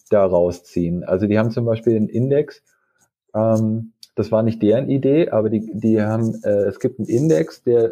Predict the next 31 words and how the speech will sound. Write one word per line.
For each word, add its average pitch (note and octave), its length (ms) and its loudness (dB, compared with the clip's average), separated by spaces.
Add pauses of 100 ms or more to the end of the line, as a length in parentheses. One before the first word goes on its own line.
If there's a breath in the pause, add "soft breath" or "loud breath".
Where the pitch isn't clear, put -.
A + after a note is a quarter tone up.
beispielsweise, A#2 960 0
und G#2+ 260 -4
das A2+ 220 -2 (100)
geht C3 220 0
eben B2+ 300 -2
nur C#3 180 2
über C3+ 220 0
Digitalisierung, C3+ 880 0 (420 loud breath)
der A2 140 2
einem A#2 180 0
genau G#2+ 380 0
sagt, C3 420 -2 (400)
ähm, A2+ 460 -2 (180)
wie, C3 580 0 (160)
wie C3+ 260 0
nachhaltig C3 760 0
ist C3 160 -2
jetzt - 160 -4
beispielsweise A#2 680 0
die G#2 160 2
Jacke, G#2+ 420 0 (160)
die G2+ 60 -2
ich G2 140 -4
mir G2 160 0
gekauft F#2 500 -2
habe. F2 160 -2
Das F#2+ 120 0
ist G2+ 60 -8
eine G#2 140 -2
zweistellige A2 720 0
Ziffer. F3+ 520 -2